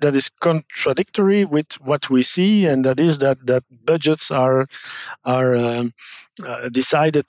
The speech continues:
uh, uh, very late. So people w-,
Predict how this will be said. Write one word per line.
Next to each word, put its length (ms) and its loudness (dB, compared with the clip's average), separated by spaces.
uh, 60 -4
uh, 460 -8
very 360 4
late. 500 2
So 200 -6
people 340 0
w-, 180 -2